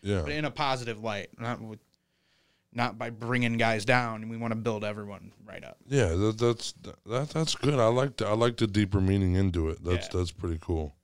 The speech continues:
Speaker 1: And then how long have you been coaching?
Speaker 2: Uh, we ha-, we opened a year ago in September. So
Speaker 1: Oh,
Speaker 2: that,
Speaker 1: really?
Speaker 2: so last, uh, last Sep-, this past September was a year.
Speaker 1: How many, uh,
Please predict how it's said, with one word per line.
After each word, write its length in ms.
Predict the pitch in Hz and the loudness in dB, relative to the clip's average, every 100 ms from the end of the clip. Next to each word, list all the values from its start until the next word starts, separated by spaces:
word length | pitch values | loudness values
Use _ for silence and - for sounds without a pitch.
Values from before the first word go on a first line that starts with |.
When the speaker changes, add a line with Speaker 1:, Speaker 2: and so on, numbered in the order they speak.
| _ _ _ - - 104 | _ _ _ -20 -10 0
Speaker 1:
And 160 | 107 | 4
then 140 | 113 98 | 4 6
how 160 | 117 | 6
long 240 | 117 113 110 | 8 6 4
have 120 | 104 | 2
you 80 | 104 | 2
been 180 | 101 | 0
coaching? 500 | 82 107 120 - 76 71 - - _ _ 139 | 4 4 4 0 -6 -10 -20 -20 _ _ 0
Speaker 2:
Uh, 340 | 143 147 147 147 135 | 2 2 0 -2 -6
we 240 | 175 196 | -4 -2
ha-, 200 | 202 180 - | -4 -6 -4
we 220 | 151 185 | 0 2
opened 800 | - 190 190 202 202 208 202 196 - | 2 0 2 2 2 2 2 0 -2
a 80 | 175 | 0
year 380 | 185 185 214 214 | 2 2 4 4
ago 320 | 208 208 208 | 6 4 4
in 100 | 208 | 2
September. 500 | 202 208 208 214 175 - - - _ _ _ _ _ _ | 0 0 0 0 -2 -4 -18 -20 _ _ _ _ _ _
So 180 | 131 127 | -2 2
Speaker 1:
Oh, 100 | 87 | 4
Speaker 2:
that, 60 | 82 | 4
Speaker 1:
really? 200 | 95 120 | 4 2
Speaker 2:
so 180 | 123 131 | -2 -8
last, 520 | 123 135 131 - - | -4 -2 0 -2 -2
uh, 200 | 135 131 123 | -2 -2 -2
last 200 | 131 123 | -4 -4
Sep-, 100 | - - - | -8 -10 -10
this 160 | 127 | -6
past 220 | - 135 131 | 0 2 0
September 400 | - 135 135 135 | -2 -2 -2 -2
was 120 | 131 | -2
a 40 | |
year. 260 | 135 143 127 - | -4 -4 -8 -4
Speaker 1:
How 120 | 92 | 0
many, 340 | 95 87 85 80 | 2 2 2 0
uh, 240 | 80 | -2